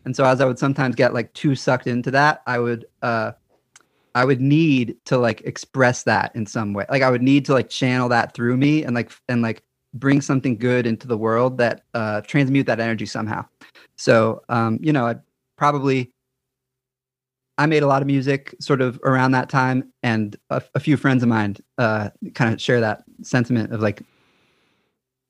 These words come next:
that really forced them to just dive into their creative process, 'cause it was, like, the only thing they could do to, like, channel their, uh,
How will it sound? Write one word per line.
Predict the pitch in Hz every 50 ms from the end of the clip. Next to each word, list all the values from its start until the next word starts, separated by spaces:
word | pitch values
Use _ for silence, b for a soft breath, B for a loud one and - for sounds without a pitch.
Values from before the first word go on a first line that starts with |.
| - _ -
that | 135 139 143 139
really | 135 135 143 139 135 131 120 117 113 110 117 - _
forced | - - - 143 131 - -
them | - 123 110 107
to | - 120
just | 110 120 110 - -
dive | 131 117 117 117 110
into | 113 104 -
their | 113 113
creative | 104 - - 113 110 110 110 -
process, | - 120 107 104 - - 113 113 -
'cause | - 127 113
it | 113
was, | 107 110
like, | 110 107
the | - -
only | 104 123 117 117
thing | 113 - 123 120 110
they | 107 104
could | - 110 104
do | 101 104 104 107 107
to, | - - 117
like, | 113 123 120 - _ -
channel | - - 120 113 110 107
their, | 107 104 107 - 104 - _ _ _ _ _ _ -
uh, | 151 143 113 113 123